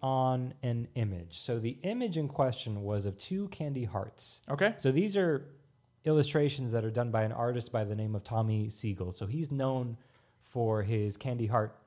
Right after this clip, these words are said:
Speaker 1: comic art. And basically, the hearts will always have text that is very relatable, like, extremely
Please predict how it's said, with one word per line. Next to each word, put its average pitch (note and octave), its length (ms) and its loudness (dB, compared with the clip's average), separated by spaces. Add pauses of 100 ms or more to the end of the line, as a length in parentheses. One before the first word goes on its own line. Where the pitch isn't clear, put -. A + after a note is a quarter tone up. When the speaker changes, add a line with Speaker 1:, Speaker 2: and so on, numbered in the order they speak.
(300)
Speaker 1:
comic F#2+ 300 -2
art. - 180 -8 (600)
And C3 120 0
basically, C#3 520 4
the A2+ 320 0
hearts F3 420 2
will B2 220 0
always C#3+ 360 4
have C3 400 0
text - 540 -4 (440)
that A2+ 300 4
is A2+ 440 2
very C#3 380 4
relatable, G#2+ 680 2
like, G#2 220 -2
extremely C3 880 2